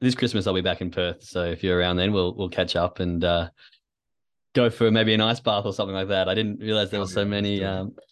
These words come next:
Speaker 1: good places around Perth. <laughs> But yeah, I will chuck all your stuff in the description of this podcast. Um, you can find that on, you know, YouTube,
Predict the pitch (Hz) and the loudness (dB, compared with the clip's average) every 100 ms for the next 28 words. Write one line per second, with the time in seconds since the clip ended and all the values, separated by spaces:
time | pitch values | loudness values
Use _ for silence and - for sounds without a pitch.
0 | - 113 95 110 110 101 98 95 101 95 | -4 -2 2 0 0 0 0 0 0 0
1 | - - - - _ - _ - 185 254 | -2 -18 -20 -20 _ -20 _ -6 0 2
2 | 175 147 131 - - 143 151 156 139 131 | 4 4 2 0 2 6 6 4 2 2
3 | 135 123 127 120 113 104 127 120 113 107 | 2 4 0 0 -4 -4 -6 -4 -4 -4
4 | 101 - 104 107 104 101 - 92 95 95 | -4 -6 -4 -2 -2 -4 -6 -8 -6 -4
5 | 95 101 90 95 95 92 90 85 _ _ | -6 -6 -4 -2 0 0 -2 -6 _ _
6 | - 90 92 95 92 92 90 | -8 -8 -4 -4 0 0 -2